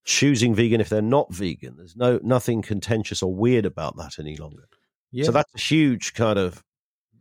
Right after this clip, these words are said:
Speaker 1: wall that's been knocked down, as it were.
Speaker 2: Yeah. Yeah, and I think it, you know, one of the helpful things to do is just not label the stuff vegan, you know. Just call it what it is.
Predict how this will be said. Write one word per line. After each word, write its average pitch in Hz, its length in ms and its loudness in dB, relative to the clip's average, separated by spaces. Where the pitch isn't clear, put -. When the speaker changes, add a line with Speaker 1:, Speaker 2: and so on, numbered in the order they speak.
Speaker 1:
wall 120 300 4
that's 85 200 -4
been 95 360 0
knocked 95 260 0
down, 107 260 2
as 80 140 -4
it - 80 -12
were. 73 140 -16
Speaker 2:
Yeah. 123 260 0
Yeah, 135 100 2
and 135 100 4
I 131 80 4
think 131 180 2
it, 107 140 0
you 123 80 0
know, 113 100 0
one 117 220 0
of 107 100 0
the 107 100 2
helpful 110 340 0
things 95 320 -2
to 95 80 -6
do 98 160 2
is 98 100 0
just - 200 -4
not 87 140 -2
label 90 320 0
the 87 100 -2
stuff - 340 -4
vegan, 95 540 -2
you 80 80 -2
know. 85 180 -4
Just - 200 -4
call 131 180 2
it 113 100 -2
what 101 200 2
it 104 100 2
is. 110 400 0